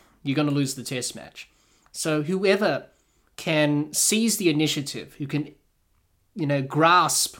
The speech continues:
the key moments and win them, and really dominate, um,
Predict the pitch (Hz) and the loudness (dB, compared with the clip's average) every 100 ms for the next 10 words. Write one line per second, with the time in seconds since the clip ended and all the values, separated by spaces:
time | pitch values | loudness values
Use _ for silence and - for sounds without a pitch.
0 | - 139 135 - 160 139 131 123 123 139 | -12 -8 -4 0 2 2 0 -4 -6 -4
1 | 127 147 151 117 107 107 _ - - - | 0 2 2 -2 -8 -18 _ -20 -20 -14
2 | 147 139 147 175 156 143 151 151 131 107 | -4 2 4 4 2 2 2 2 0 -4
3 | - - - - - _ - 131 127 135 | -10 -14 -16 -20 -20 _ -8 -6 -4 -6